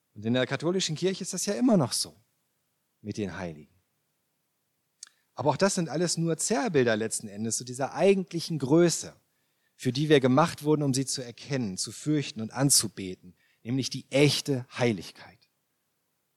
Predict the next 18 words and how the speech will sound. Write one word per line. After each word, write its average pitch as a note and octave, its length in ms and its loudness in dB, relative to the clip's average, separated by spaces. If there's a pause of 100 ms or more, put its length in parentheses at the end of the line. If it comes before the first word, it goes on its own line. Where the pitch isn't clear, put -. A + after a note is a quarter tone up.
(1500)
Wir B2 120 -10
können G3 320 2
von D3+ 280 6
Gott D#3+ 180 2
geheiligt D#3 580 0
werden, C#3+ 320 0
aber B2+ 260 -4
er C#3+ 240 -4
ist - 400 -4
in E3 260 0
sich C3+ 460 -6
durch D#3+ 640 -6
und A2+ 320 -12
durch C3+ 480 -4 (420)
heilig. G#2+ 560 -8 (160)
In G2+ 100 -16
Jesaja B2 460 -2
drei, B2 340 -4